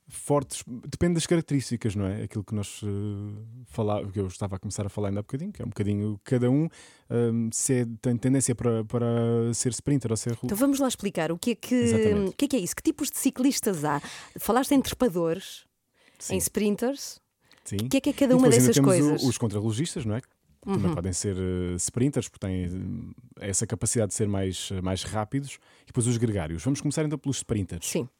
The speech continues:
Speaker 1: Os sprinters são aqueles que normalmente são mais pesados, têm mais capacidade para que, um, para co-,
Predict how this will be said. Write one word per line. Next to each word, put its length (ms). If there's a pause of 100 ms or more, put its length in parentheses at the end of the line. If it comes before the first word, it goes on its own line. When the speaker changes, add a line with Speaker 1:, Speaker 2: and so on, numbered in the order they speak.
(560)
Speaker 1:
Os 100
sprinters 460 (280)
são 120
aqueles 240
que 60 (400)
normalmente 380
são 80
mais 180
pesados, 540 (420)
têm 160
mais 160
capacidade 460
para 240
que, 240 (360)
um, 300 (380)
para 180
co-, 180